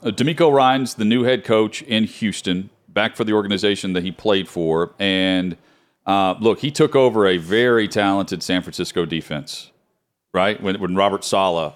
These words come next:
became the head coach of the Jets. And credit to him, a young, up-and-coming, great leader.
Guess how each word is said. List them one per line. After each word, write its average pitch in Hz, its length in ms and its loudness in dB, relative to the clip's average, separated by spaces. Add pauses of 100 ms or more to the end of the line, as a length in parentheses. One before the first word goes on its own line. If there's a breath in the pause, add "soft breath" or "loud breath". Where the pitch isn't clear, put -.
(100)
became 95 240 -4
the 90 80 -2
head 90 160 0
coach 90 240 0
of 82 80 -10
the 78 80 -8
Jets. 71 520 -8 (600)
And 104 460 -2 (280)
credit 143 320 2
to 110 80 2
him, 90 140 -2
a 98 140 -2 (100)
young, 127 280 2
up-and-coming, 117 520 0
great 120 280 0
leader. 113 520 0